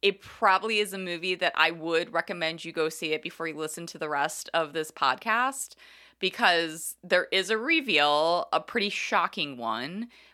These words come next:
We'll kinda get to how we decide to talk about Angela once we get to this character. But, um, but y-, yeah, I just wanted to put that out there real quick before we go any further,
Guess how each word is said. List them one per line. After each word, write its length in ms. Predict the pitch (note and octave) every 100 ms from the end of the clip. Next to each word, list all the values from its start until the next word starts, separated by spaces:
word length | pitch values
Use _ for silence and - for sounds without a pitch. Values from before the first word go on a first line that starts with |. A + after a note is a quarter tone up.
| -
We'll 320 | F#3 F3+ F3+ -
kinda 400 | A3+ G3 G3 F3+ _ _ _ _ _ - F3
get 220 | G3+ F3+
to 100 | A#3
how 240 | A3 G3+ F3+
we 240 | F3+ F3
decide 420 | D#3+ F3 F#3+ E3+
to 80 | E3+
talk 280 | - - E3+
about 280 | E3+ D#3+ -
Angela 420 | D#3 D#3 E3 D#3
once 240 | D3 D#3 E3
we 80 |
get 160 | D#3 D#3
to 80 | E3+
this 200 | D3+ C#3+
character. 640 | - D#3 - - B2+ C#3 - - - _
But, 340 | - F3+ E3+ A3
um, 520 | F3 D#3 D3+ D3 D#3 _ _ _ _ _ _ -
but 220 | F#3 -
y-, 220 | F#3 F3+ _
yeah, 320 | F3 E3+ - -
I 80 | F#3
just 160 | F#3 G3
wanted 220 | G#3+ F#3+
to 40 |
put 200 | F#3 F#3+
that 120 | F3+ E3
out 180 | D#3+
there 120 | F3 D#3
real 140 | D#3
quick 240 | D3+ D#3
before 240 | E3 - D#3
we 100 | D#3
go 300 | D#3 D3+ D3
any 260 | D#3 D3
further, 640 | C#3+ D3+ C3+ A#2+ B2+ C#3+